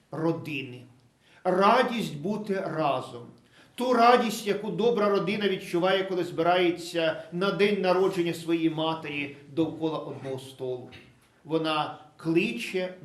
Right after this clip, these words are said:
нас бути разом, бути сильними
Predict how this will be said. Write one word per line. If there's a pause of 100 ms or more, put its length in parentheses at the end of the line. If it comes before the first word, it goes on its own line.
(120)
нас (200)
бути
разом, (400)
бути
сильними